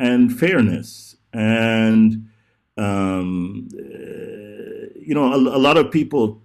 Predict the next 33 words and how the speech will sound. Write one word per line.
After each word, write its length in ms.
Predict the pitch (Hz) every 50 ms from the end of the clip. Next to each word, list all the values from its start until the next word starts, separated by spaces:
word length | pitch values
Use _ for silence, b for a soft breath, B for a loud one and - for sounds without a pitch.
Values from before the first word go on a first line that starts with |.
| _ _
talk 340 | - 180 180 165 175 - -
about, 540 | 127 - 113 98 107 101 101 98 - - - _
you 160 | - 117 101 95
know, 420 | 92 90 87 87 87 90 95 104 107 107 107 107 104 - - _ - _ _ -
opportunity 760 | 117 107 107 113 104 110 120 110 104 104 101 87 107 104 98
and 220 | 92 92 95 - -
equi-, 300 | 113 107 - - 131 127 - 123
you 160 | 117 113 101
know, 120 | 92 90
being 240 | 90 98 101 101 95
equitable 600 | 107 107 - 113 107 101 92 90 95 95 92 90
and 180 | 92 87 87 85
fairness 480 | - 110 107 107 107 104 95 90 - -
and 120 | 95 90
so 140 | 85 113 113
on 100 | 110 104
and 160 | 101 95 92
so 160 | - - 117 101
forth. 300 | - - 107 92 - -
But 120 | 120 120
it's 200 | 120 113 113 -
a, 180 | 117 113 110 - b b b b b b b b b b b b b b -
it's 160 | 120 113 -
a 40 | 131
bit 220 | 117 156 175 - -
difficult 540 | 165 170 170 180 - - 135 120 113 113
when 240 | 123 120 113 113 117
you 100 | 113 113
see 240 | 110 110 117 131 131
it 80 | 120 113
on 180 | 113 113 110
the 100 | 110 107
ground 760 | 110 110 110 120 123 127 120 107 101 98 101 101 87 - -